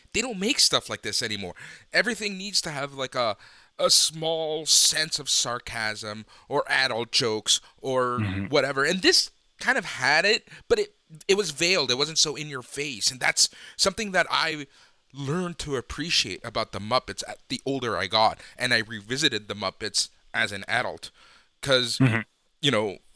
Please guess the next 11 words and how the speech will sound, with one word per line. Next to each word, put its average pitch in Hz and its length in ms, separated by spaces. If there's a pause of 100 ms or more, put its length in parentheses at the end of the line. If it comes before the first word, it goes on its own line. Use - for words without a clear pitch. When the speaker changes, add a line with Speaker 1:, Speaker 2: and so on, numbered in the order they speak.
(320)
Speaker 1:
you 151 100
know, 139 60
we, 156 240
I 170 80
know 185 80
we've 185 160
always 151 240
talked - 340
about 87 300
it, - 120
but 120 200